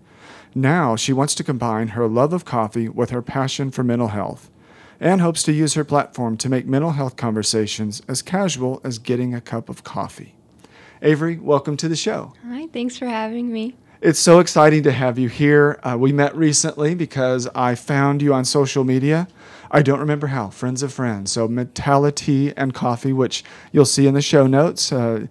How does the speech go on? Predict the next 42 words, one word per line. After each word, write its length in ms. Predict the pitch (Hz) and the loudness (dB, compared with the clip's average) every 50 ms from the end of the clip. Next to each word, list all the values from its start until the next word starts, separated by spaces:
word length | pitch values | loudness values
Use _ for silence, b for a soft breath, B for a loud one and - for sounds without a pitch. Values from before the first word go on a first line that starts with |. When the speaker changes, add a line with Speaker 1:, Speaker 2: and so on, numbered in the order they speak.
| B B B B B | B B B B B
Speaker 1:
our 120 | 131 127 | 0 2
listeners 360 | 123 120 113 117 127 123 117 | 2 2 0 -2 -4 -6 -6
can 160 | - - 123 | -4 -6 -8
find 320 | 110 - 120 117 117 113 113 | -6 -4 -6 -4 -4 -4 -4
links 300 | 117 113 117 - - - | -4 -6 -6 -8 -6 -2
there 160 | 131 120 117 | -2 -2 -2
to 80 | 113 107 | -2 -4
follow 320 | - 123 110 110 110 104 | -6 -4 -4 -2 -2 -2
along. 320 | 107 107 110 120 143 165 - _ _ _ _ _ _ _ _ _ _ _ _ _ _ _ _ _ - | 0 0 0 -2 -2 -4 -8 _ _ _ _ _ _ _ _ _ _ _ _ _ _ _ _ _ -6
And, 320 | 131 127 123 120 120 117 120 | -4 -4 -2 -2 -2 -2 -2
uh, 80 | 123 - | -2 -2
I 80 | 131 | -2
just 220 | 131 139 143 - - | -4 -4 -4 -4 -2
had 140 | 156 156 | -2 -2
to 60 | 143 143 | 0 -2
meet 240 | 160 190 196 - | -4 -4 -4 -6
you 60 | - 117 | -6 -6
because 300 | 107 120 - 135 120 123 | -6 -6 -8 -8 -6 -6
I 100 | 117 120 | -6 -6
thought 240 | - 139 135 131 | -6 -6 -6 -6
this 180 | - 120 131 - | -8 -10 -10 -8
was 160 | 143 127 120 | -8 -8 -6
so, 600 | - - - - 156 151 156 156 160 160 156 156 B B B B B B B B B B B B B B - | -6 -6 -4 -2 -2 0 2 2 0 0 -2 -6 B B B B B B B B B B B B B B -10
uh, 160 | - 139 135 | -8 -8 -6
so 220 | 139 - - 147 143 | -4 0 2 2 2
unique, 680 | 143 131 123 117 117 123 139 160 170 170 - - - _ _ - | 2 0 -2 -4 -4 -2 -2 -2 -4 -6 -8 -14 -18 _ _ -10
and 580 | - 127 123 123 120 120 120 117 113 117 117 - | -8 -6 -4 -4 -4 -4 -4 -4 -6 -6 -8 -8
you 120 | 131 123 | -8 -6
have 240 | 107 127 139 139 135 | -4 -2 -2 -2 -2
your 120 | 123 110 | -2 -4
mission 520 | 104 107 110 127 143 - - 165 143 139 135 | -2 -2 -2 -2 -2 -2 -4 -4 -4 -2 0
built 260 | 143 143 131 135 135 | 0 0 0 -2 -6
into 380 | 135 139 143 - - 151 147 | -6 -6 -6 -6 -4 -2 -2
it 80 | 143 143 | -2 -2
and 100 | 117 104 | -4 -6
it 40 | 98 | -8
involves 320 | 98 101 113 117 113 113 | -6 -4 -4 -4 -4 -6
the 60 | 123 | -10
community 460 | 120 - - 123 120 123 123 120 120 117 | -12 -10 -8 -6 -6 -4 -4 -4 -4 -4
in, 220 | 104 101 101 - - | -4 -6 -8 -10 -10
in 300 | 135 123 113 113 113 123 | -10 -8 -8 -6 -6 -6
really, 460 | 139 151 156 139 123 113 110 104 - | -4 -2 -2 -2 -2 -2 -4 -6 -8